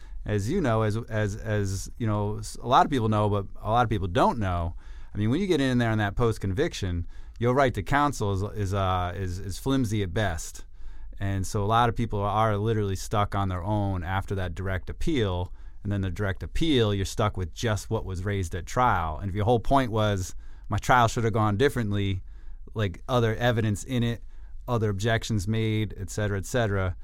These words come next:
you can't even make that until after the direct appeal. And so now you're on your own, and you're lucky if you got a guy like Ronald Marshall next to you. And, and, but then you gotta go, like you said, you gotta go in there by yourself.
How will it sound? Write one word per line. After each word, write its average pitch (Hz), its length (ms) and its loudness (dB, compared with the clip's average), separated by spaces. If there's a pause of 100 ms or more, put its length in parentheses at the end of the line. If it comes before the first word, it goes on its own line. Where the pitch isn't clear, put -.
(360)
you 117 100 -2
can't 131 220 2
even 110 140 4
make 120 200 0
that 98 220 0
until 98 260 -4
after 113 340 2
the 90 140 -4
direct 87 340 -4
appeal. 87 520 -2 (200)
And 95 120 -4
so 101 100 -2
now 113 220 4
you're 104 160 2
on 95 160 0
your 92 100 -4
own, 101 460 0 (240)
and 101 220 -2
you're 104 140 -2
lucky 113 300 0
if 98 80 -2
you 104 60 -2
got 101 180 2
a 95 60 0
guy 101 180 0
like 98 160 -2
Ronald 98 300 0
Marshall 113 340 2
next 92 280 -4
to 95 100 -4
you. 90 200 -2 (480)
And, 98 500 -2
and, 98 360 -2 (320)
but 95 140 0
then 117 120 4
you 113 80 2
gotta 104 200 2
go, 104 140 0
like 101 280 0
you 90 60 -2
said, 98 240 -2
you 90 60 -2
gotta 92 200 -2
go 95 140 -2
in 90 80 0
there 87 100 -2
by 85 160 -4
yourself. 85 480 -4